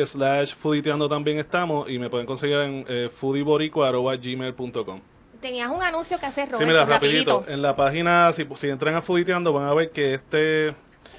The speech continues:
Speaker 1: este sábado tres de noviembre se celebra en Corea el World Latte Art Championship. A todos esos aficionados y gente que le gusta el café y el arte del barismo, pues pueden ver a nuestro campeón,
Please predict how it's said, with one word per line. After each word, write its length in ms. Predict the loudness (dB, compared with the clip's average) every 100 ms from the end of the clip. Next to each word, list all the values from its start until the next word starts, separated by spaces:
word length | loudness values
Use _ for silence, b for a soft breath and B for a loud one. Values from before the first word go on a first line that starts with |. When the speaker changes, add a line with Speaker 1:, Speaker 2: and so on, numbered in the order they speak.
| B B -6
Speaker 1:
este 800 | -6 2 4 6 4 2 0 -4 -12
sábado 500 | 0 6 8 8 6
tres 240 | 4 4
de 120 | 2
noviembre 600 | 2 2 0 0 0 0
se 140 | -2 -4
celebra 360 | 0 0 0
en 60 | 2
Corea 600 | 4 4 4 4 2 0
el 180 | -2 -2
World 360 | 4 4 6
Latte 400 | 6 6 6 0 2
Art 180 | 0
Championship. 720 | 0 -2 -2 -6 -6 -10 -10 -8
A 120 | -4
todos 180 | 0 2
esos 160 | 6
aficionados 640 | 4 4 -2 -2 2 2
y 60 | 2
gente 220 | 0 0
que 80 | 2
le 100 | 2
gusta 200 | 2 -2
el 80 | -2
café 460 | -2 0 0 0 B B B -4
y 80 | -2
el 80 |
arte 480 | 0 0 4 6 6
del 160 | 4 2
barismo, 580 | 2 2 0 -2 -4 -2
pues 160 | -4
pueden 300 | -2 -2 0 2
ver 180 | 2 2
a 100 | 0
nuestro 260 | -4 -4 -2
campeón, 680 | -2 -2 0 0 0 -6